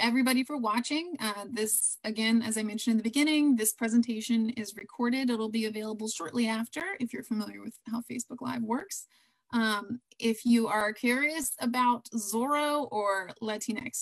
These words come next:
history, American history, pop culture, film, comics, head to the East Baton Rouge Parish Library or your local library, and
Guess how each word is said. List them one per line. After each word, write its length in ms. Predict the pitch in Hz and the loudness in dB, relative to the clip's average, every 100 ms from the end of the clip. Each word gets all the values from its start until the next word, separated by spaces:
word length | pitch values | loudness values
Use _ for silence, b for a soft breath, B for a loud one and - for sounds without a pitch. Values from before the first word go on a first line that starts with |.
| - | -6
history, 460 | 330 - 330 311 294 | -6 -4 -4 -4 -2
American 640 | 214 247 311 320 - 311 | 6 6 6 2 0 0
history, 500 | 311 - - 311 294 | 0 -2 -4 -4 0
pop 220 | - 330 330 | 6 6 6
culture, 580 | 311 294 - 294 294 285 b b _ | -4 -4 -6 -6 -4 -6 b b _
film, 380 | 330 320 311 294 | 4 6 6 4
comics, 800 | - 277 269 262 262 - - - b b b 254 247 | 0 2 6 6 4 -2 -8 -8 b b b -12 -6
head 400 | 240 240 247 262 | 2 4 6 4
to 240 | 294 269 269 | 0 0 0
the 140 | 254 | 2
East 160 | 247 - | 2 4
Baton 200 | - 240 | 4 6
Rouge 180 | 240 240 | 4 2
Parish 300 | 254 226 220 | -2 -4 -2
Library 560 | 247 277 285 294 294 294 | 2 2 0 -2 -2 -2
or 200 | - 214 | -4 -4
your 180 | 226 254 | 0 0
local 360 | 311 320 302 | 0 -2 -2
library, 600 | 269 247 247 233 233 285 285 b b _ - | 0 0 0 0 0 -2 -4 b b _ 0
and 300 | 220 214 | 2 4